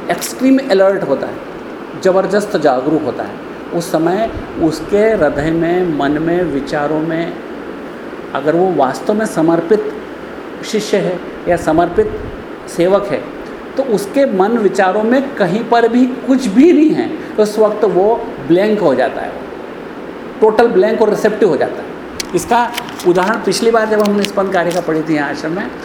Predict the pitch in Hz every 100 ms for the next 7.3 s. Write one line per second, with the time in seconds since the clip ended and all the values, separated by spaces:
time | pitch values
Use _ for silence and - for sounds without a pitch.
0 | - 170 180 185 208 214 - - - 208
1 | 202 220 208 180 196 208 208 202 208 165
2 | 180 214 214 196 190 180 175 147 135 131
3 | 113 - - - - - - - - -
4 | 190 175 156 170 190 - - - - -
5 | - - - - - - - - - -
6 | - - - - - - 147 131 107 120
7 | 139 135 123